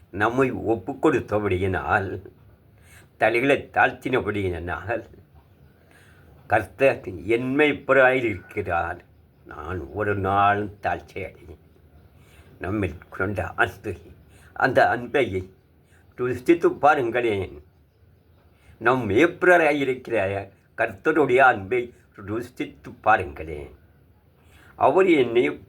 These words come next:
புல்லுள்ள இடங்களில் மேய்த்து, அமர்ந்த தண்ணீர் தண்டையிலேயே கொண்டு போய் அமர்த்துகிறார்."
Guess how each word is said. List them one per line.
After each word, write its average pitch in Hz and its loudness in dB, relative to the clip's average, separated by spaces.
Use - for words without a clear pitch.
புல்லுள்ள 170 2
இடங்களில் 127 2
மேய்த்து, 104 -4
அமர்ந்த 117 0
தண்ணீர் 117 0
தண்டையிலேயே 101 -2
கொண்டு 92 -8
போய் 85 -2
அமர்த்துகிறார்." - -6